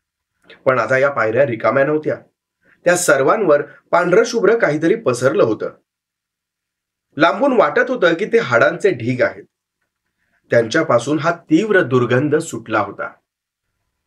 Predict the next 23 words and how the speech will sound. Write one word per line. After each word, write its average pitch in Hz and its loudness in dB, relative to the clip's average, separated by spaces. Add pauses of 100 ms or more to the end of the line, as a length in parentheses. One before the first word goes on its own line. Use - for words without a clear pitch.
(400)
होते 120 0
त्या 135 2
जागेवरून 135 0 (220)
दोघेजण 143 2
विस्फारलेल्या 151 2
डोळ्यांनी 127 0
त्या 156 -4
विलक्षण 127 0
देखाव्याकडे 127 -2
पाहत - -4
राहिले. 90 -8 (1000)
भर 123 2
दुपारच्या 117 0
उन्हात 117 0
पसरलेला 123 0
तो 143 -2
अजब 120 -2
पसारा, 110 -2 (600)
सर्वत्र 175 4
पसरलेली 160 2
निशब्द 170 0
शांतता, 110 -2 (460)
स्तब्धता. 120 -2